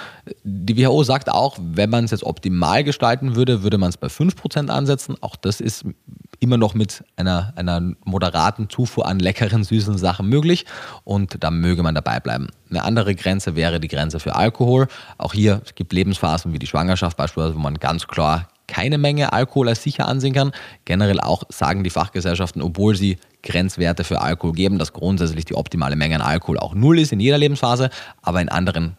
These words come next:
kann man, wenn man die Menge moderat begrenzt, durchaus auch Alkohol trinken. Und ja, ansonsten sind's eben Mengen, äh, Grenzmengen wie, wie viel gesättigte Fettsäuren sollte man maximal zuführen,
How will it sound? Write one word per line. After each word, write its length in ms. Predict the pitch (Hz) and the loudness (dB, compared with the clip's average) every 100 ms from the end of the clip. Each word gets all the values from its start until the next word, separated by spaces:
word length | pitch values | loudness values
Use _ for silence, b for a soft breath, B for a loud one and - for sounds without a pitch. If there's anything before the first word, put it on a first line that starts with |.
| _ | _
kann 200 | - 104 | -2 2
man, 300 | 139 151 170 | 2 2 -2
wenn 180 | 107 90 | -2 0
man 160 | 101 95 | 0 0
die 80 | |
Menge 360 | 87 90 92 87 | 0 2 2 0
moderat 480 | 90 87 73 65 - | -2 -2 -2 -4 -6
begrenzt, 560 | 76 - 80 85 - - _ _ - | -6 -2 0 -2 -6 -20 _ _ -8
durchaus 440 | 73 - - - | -8 -6 -6 -6
auch 140 | - | -6
Alkohol 300 | - 78 64 | -6 -6 -6
trinken. 320 | - 143 170 185 B B B - | -2 2 2 0 B B B -4
Und 380 | 110 117 101 B B B - | 0 0 -2 B B B -4
ja, 140 | 82 | 0
ansonsten 340 | 95 98 107 | 2 0 0
sind's 180 | 101 104 | 0 0
eben 260 | - 92 73 | 0 -2 0
Mengen, 520 | 87 98 98 92 - - | 0 2 2 2 -2 -8
äh, 140 | 85 | -8
Grenzmengen 640 | 87 92 95 - 90 92 82 | -4 -2 -2 0 2 2 0
wie, 160 | 82 | 0
wie 100 | 98 | 0
viel 160 | - 98 | -2 -2
gesättigte 480 | 82 85 78 95 87 | -2 -2 -4 -4 -4
Fettsäuren 580 | 87 - 85 80 85 | -4 -2 -2 0 -2
sollte 300 | 82 82 76 | -2 -2 -2
man 140 | 85 80 | -2 -2
maximal 420 | 69 - 85 80 | -4 -4 -2 -2
zuführen, 540 | - 95 - 92 92 | -2 -4 0 0 0